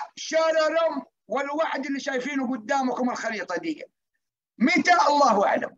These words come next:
بس خلوه عندكم للذكرى. راقبوه وخلوه عندكم عشان تعرفوا، حتى تراقبوا الأرقام. الأرقام الرئيسية موجودة،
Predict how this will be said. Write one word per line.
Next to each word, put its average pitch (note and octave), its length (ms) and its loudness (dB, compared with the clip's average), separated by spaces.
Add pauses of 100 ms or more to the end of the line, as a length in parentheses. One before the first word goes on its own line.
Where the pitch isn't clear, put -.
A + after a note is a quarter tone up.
(100)
بس G#3+ 180 -2
خلوه D4 380 4
عندكم B3 480 4
للذكرى. F#3 480 -4 (1160)
راقبوه C#4+ 640 2 (380)
وخلوه C#4 460 2
عندكم C4+ 460 0
عشان B3+ 340 0
تعرفوا، C4 420 -2
حتى C#4 420 -2
تراقبوا C#4+ 540 0
الأرقام. B3 600 -2 (500)
الأرقام B3+ 640 0
الرئيسية C#4 640 -2
موجودة، C#4+ 600 -2